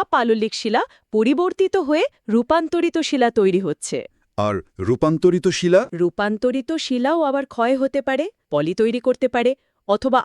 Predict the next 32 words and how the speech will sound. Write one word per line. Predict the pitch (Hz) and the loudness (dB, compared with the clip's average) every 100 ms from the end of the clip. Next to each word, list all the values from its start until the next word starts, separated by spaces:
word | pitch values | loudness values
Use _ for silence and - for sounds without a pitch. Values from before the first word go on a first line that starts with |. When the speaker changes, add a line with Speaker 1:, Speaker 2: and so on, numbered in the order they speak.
| - | 0
Speaker 1:
আরও | 170 175 254 | 0 2 0
গভীরে | 320 311 330 339 | 0 0 0 -2
চলে | 302 311 | -4 -2
গেলে | 320 262 | 0 0
প্রচণ্ড | - - 240 - 311 320 311 | 0 -4 -6 -6 -6 -4 -4
তাপে | - 226 285 233 | -2 -4 -4 -6
গলে | 175 175 196 | -2 -2 -2
গিয়ে | 190 226 359 _ _ _ 185 | -2 -6 -6 _ _ _ 0
আবার | 180 190 269 | 0 0 0
ম্যাগমা | 226 160 160 165 | -2 -2 -2 -2
তৈরি | 156 135 - | -2 -4 -6
করতে | 139 - | -8 -8
পারে। | 135 135 - _ _ _ _ - | -10 -12 -14 _ _ _ _ -4
এই | 208 233 | -2 -2
চক্রটা | - 247 - 285 269 370 208 | -2 -4 -2 -4 0 0 2
লক্ষ | 156 196 _ - | 0 -2 _ -2
লক্ষ | 277 233 - - 392 - | 2 2 2 -2 -2 0
কোটি | 202 214 247 | -2 0 -2
কোটি | 254 247 | -2 0
বছর | 175 156 185 | -2 -2 -6
ধরে | 156 147 | -6 -6
চলছে। | 139 - - - - _ | -6 -12 -14 -18 -20 _
Speaker 2:
ওয়াও, | 78 73 71 65 64 78 80 _ - 82 | -8 -6 -6 -8 -14 -16 -20 _ -12 -6
দারুণ | 80 104 160 202 | 0 0 2 0
একটা | - 190 | 0 -2
সিস্টেম | 120 - 87 71 | -4 -4 -4 -4
তো। | 62 - _ _ _ _ - | -8 -16 _ _ _ _ 0
এই | 180 | 0
যে | 196 233 | 2 2
আমরা | 214 240 | 4 2
পৃথিবীর | - 139 139 165 180 | 2 -2 0 -2 -2
স্তর | 160 - 117 120 | -2 0 2 2